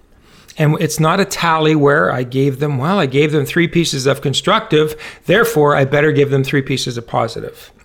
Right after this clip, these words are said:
And that reminds me of, <laughs> I was working with a, with a group about eight years ago, uh, and I was doing a session on feedback, and <clears throat> a participant in the session put up their hand, say, "Chris, uh, how do you feel about the shit sandwich?"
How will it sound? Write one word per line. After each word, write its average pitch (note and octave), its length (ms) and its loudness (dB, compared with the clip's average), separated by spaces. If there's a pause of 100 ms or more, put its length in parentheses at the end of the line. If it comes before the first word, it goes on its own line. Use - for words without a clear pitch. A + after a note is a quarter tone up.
(1300)
And C#3 100 4
that F#3+ 160 2
reminds D#3 480 2
me D3 140 2
of, C3+ 180 -2 (220)
<laughs> - 240 -12
I D3+ 60 -2
was D3+ 160 0
working F3 320 0
with D#3 120 4
a, C#3 220 -2
with C#3+ 160 0
a - 20 0
group D3+ 280 0
about C3+ 200 0
eight C#3+ 140 2
years D3+ 260 -2
ago, C3 460 0 (340)
uh, C3 280 -2
and D#3+ 120 0
I D#3+ 40 4
was E3+ 100 4
doing G#3 240 2
a E3+ 40 2
session G3+ 300 0
on F3 120 0
feedback, E3+ 540 -2
and C#3+ 160 -6 (100)
<clears throat> - 460 -2
a D#3+ 60 -10
participant F3 600 0
in D3 80 0
the C3+ 80 -4
session F#3+ 360 -2
put D#3+ 120 0
up D#3+ 100 0
their C#3+ 100 -2
hand, F#3 200 0
say, F#3+ 140 2
"Chris, A3+ 380 0
uh, G3 240 0 (380)
how A#3+ 160 0
do D4+ 60 4
you C#4+ 120 2
feel B3+ 340 0
about G3+ 240 2
the F#3+ 80 2
shit C4 340 0
sandwich?" A3+ 800 0